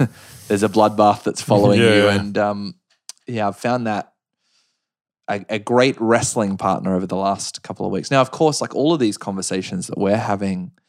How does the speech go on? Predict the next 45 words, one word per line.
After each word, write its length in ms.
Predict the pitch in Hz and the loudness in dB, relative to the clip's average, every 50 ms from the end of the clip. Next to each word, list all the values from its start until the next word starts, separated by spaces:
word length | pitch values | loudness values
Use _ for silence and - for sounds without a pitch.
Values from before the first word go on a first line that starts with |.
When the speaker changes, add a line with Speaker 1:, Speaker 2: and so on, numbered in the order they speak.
| _ _ _ _ _ _ _ _ _ _ _ _ - | _ _ _ _ _ _ _ _ _ _ _ _ -6
Speaker 1:
um, 260 | 95 98 95 95 92 - | -6 -4 -4 -6 -8 -10
it's 140 | 107 110 - | -8 -6 -6
important 400 | 123 117 - 143 165 135 139 123 | -6 -2 2 2 2 2 2 -2
to 60 | - 98 | -6 -4
mention 380 | 98 98 92 87 - - 101 98 | -2 -4 -4 -4 -6 -6 -2 -2
that 140 | 92 - | -2 0
they're 120 | - 98 104 | 0 0 2
not 200 | 117 131 131 - | 2 0 0 -2
happening 540 | - - 110 104 - - 101 95 92 90 - _ _ _ _ | -2 -4 -4 -4 -4 -4 -4 -4 -4 -6 -8 _ _ _ _
in 140 | - 101 98 | -8 -6 -4
a 80 | 98 95 | -4 -4
vacuum. 640 | 95 98 101 104 107 - - - 165 165 165 - 101 | -2 -2 -2 -2 -2 -6 -8 -8 -8 -8 -6 -6 -4
Speaker 2:
No. 120 | 123 107 98 | -2 -2 -2
Speaker 1:
Um, 320 | 95 104 98 95 95 92 - - | -2 -4 -6 -6 -8 -8 -6 -8
of 140 | 95 - - _ _ - | -8 -8 -10 _ _ -6
course, 240 | - - 107 95 - | 0 0 0 0 0
for 100 | - 101 | -4 -4
both 340 | 95 - 98 98 - - - | 0 2 2 2 2 0 0
you 140 | 104 101 98 | 2 2 2
and 100 | 95 95 | 2 2
I, 340 | 95 95 98 98 95 95 _ _ _ _ _ _ _ _ _ _ _ _ _ _ _ _ - | 0 0 0 0 -2 -4 _ _ _ _ _ _ _ _ _ _ _ _ _ _ _ _ -10
um, 280 | 104 104 101 98 98 - | -10 -8 -8 -10 -10 -8
there's 220 | - 98 95 - 107 | -6 -6 -2 2 2
lots 180 | 107 98 - | 2 2 2
of 80 | 113 101 | 2 4
other 200 | 110 123 131 135 | 4 6 4 4
conversations 640 | - - 120 110 98 92 - 101 92 - - 95 | 2 0 -2 -2 -2 0 0 0 0 -2 -6 -6
happening 320 | - 104 101 - 98 95 95 | -6 -6 -6 -6 -8 -8 -8
in 100 | 92 92 | -6 -4
our 160 | 92 92 90 | -4 -2 0
lives. 480 | 95 104 110 113 113 107 104 101 - | 2 4 6 6 6 4 2 -2 -6
There's 160 | - 87 - - | -10 -10 -10 -10
lots 200 | - - - 90 | -12 -12 -12 -12
of, 200 | 78 82 - _ _ _ _ _ _ _ _ _ - | -12 -12 -14 _ _ _ _ _ _ _ _ _ -12
um, 340 | 110 98 92 95 95 98 - - | -10 -10 -10 -10 -12 -12 -16 -16
you 100 | 107 98 | -16 -14
know, 140 | 95 95 98 117 | -12 -12 -12 -10
maybe 220 | 110 98 95 92 | -8 -6 -6 -6
books 420 | 90 92 107 107 - - - - - | -4 0 0 0 0 0 -6 -4 -2
we're 160 | 95 90 87 | -2 -2 -2
reading, 640 | 90 98 110 123 123 120 117 117 113 113 110 110 110 | -2 0 0 2 2 2 2 2 0 0 -2 -4 -6
podcasts 640 | - 120 110 113 110 - 120 107 101 101 - - | -4 -4 -4 -4 -4 -4 -2 -2 -2 -4 -6 -8
we're 100 | 95 90 | -6 -4
listening 560 | 90 98 107 120 - - 123 117 107 104 104 104 | -2 0 -2 -2 -2 -4 -4 -4 -2 -4 -6 -8
to, 320 | - - 107 104 101 98 | -6 -4 -2 -2 -2 -4